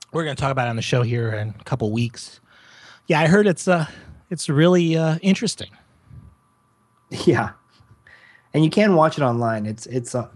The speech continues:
Speaker 2: totally available online. So
Speaker 1: Yeah, head on over to YouTube. You can find our RoboCop remake over there and, uh,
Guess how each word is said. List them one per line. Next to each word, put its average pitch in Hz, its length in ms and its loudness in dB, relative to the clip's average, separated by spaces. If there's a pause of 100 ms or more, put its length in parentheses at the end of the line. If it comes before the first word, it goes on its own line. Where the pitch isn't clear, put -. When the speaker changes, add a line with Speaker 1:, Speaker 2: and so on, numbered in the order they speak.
(140)
Speaker 2:
totally 139 260 2
available 110 260 -2
online. 92 480 -8
So 92 240 -14
Speaker 1:
Yeah, 151 260 -6
head 165 140 0
on 143 80 -2
over 120 160 -4
to 107 40 -8
YouTube. 120 380 -2
You 107 60 -6
can 107 140 -6
find 110 360 -2
our 127 240 2
RoboCop 120 600 2
remake 107 600 -8 (1200)
over 101 220 -10
there 104 220 -6
and, 104 200 -4
uh, 110 240 -2